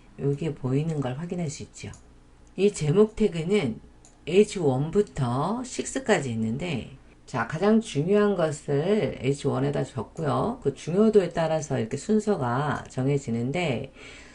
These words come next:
순차적으로 작성을 하시는 게 좋습니다. 순차적. 보통은 에이치 원은 로고를 넣습니다. 그리고 각 섹션에 제목들을 에이치 투를 붙이고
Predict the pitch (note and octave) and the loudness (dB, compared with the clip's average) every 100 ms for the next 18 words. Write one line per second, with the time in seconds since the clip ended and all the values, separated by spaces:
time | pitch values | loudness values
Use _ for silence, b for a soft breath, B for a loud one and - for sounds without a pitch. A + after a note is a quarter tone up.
0 | B - D4+ D4+ D4 C#4 C4+ A#3+ G#3 F3+ | B -10 -8 -6 -2 0 2 4 4 4
1 | C#3+ D3+ A3+ C#4 - - - - B2+ C3 | 0 0 0 -2 -10 -12 -12 -4 -2 0
2 | D#3+ G3 B3 C4+ B B - B3+ C4 B3+ | 0 0 0 -4 B B -14 -10 -4 0
3 | A#3+ A3 F#3 E3 G3+ - A2+ - C#3 - | 2 2 2 0 -2 -4 -8 -10 -14 -14
4 | A#2+ - - - C#3 - F2+ A2 G#3 - | -16 -16 -16 -10 -8 -6 -6 -4 -4 -6
5 | B - A#3 A#3+ C4+ C4+ C4 B3 A#3+ - | B 0 0 2 6 8 8 6 2 2
6 | E3 F3 - C#3+ C#3 G3+ D#3+ - - C#3+ | 0 0 2 4 4 4 0 -2 -2 8
7 | F3+ G#3 C#4 B3+ D3 A#2+ - B2 - - | 10 10 8 6 6 4 -2 -6 -6 -8
8 | - - - - - - - - - - | -10 -14 -20 -20 -20 -20 -20 -20 -20 -20
9 | - E3 E3 D3 F3 B3+ - - B B | -6 -4 0 2 2 2 -4 -20 B B
10 | - C#3+ C#3+ - A3+ A3+ - A3+ G3+ C3+ | -2 0 0 0 0 0 4 4 6 4
11 | D3 B3 - B B - - C3+ F3 F#3 | 2 0 -2 B B -14 0 2 2 0
12 | - E3+ E3 - A#2+ C3 - D3 - A3 | -2 0 0 -2 -4 -4 -6 -12 0 4
13 | G#3+ - - - - G#2+ - | 4 2 -12 -12 -6 -6 -6